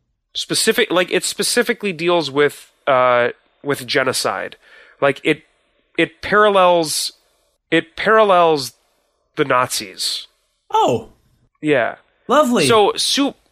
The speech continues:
Speaker 1: yeah, su-, and the ga-, like, you would look at this visual style and you would, you would be like, "This, this game?" Uh, and yeah, it does. So, um, super, like, super interesting. The story's really cool, and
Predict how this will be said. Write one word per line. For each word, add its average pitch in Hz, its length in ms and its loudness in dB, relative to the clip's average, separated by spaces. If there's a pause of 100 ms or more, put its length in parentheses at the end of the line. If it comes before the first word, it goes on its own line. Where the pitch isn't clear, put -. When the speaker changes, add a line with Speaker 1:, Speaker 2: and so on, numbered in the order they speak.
Speaker 1:
yeah, 220 180 0
su-, - 260 -4
and 202 220 -2
the 180 140 -2
ga-, 170 180 -2
like, 180 320 -2
you 175 220 -4
would 196 80 0
look 226 160 -2
at 214 80 -2
this 165 160 -4
visual 180 340 -2
style 139 400 0
and 131 140 -4
you 135 80 -8
would, 123 180 -8 (320)
you 147 220 -6
would 139 120 -2
be 147 120 0
like, 127 340 2 (340)
"This, 135 640 -4 (140)
this 139 200 -4
game?" 359 360 -4 (500)
Uh, 160 320 2
and 170 160 0
yeah, 185 220 2
it 151 160 0
does. 185 280 2
So, 151 720 0
um, 127 440 0 (560)
super, 240 500 0
like, 156 300 0
super 233 360 -4
interesting. 165 440 -4
The 127 40 -8
story's 185 380 -4
really 151 260 -4
cool, 175 440 -2 (360)
and 175 200 0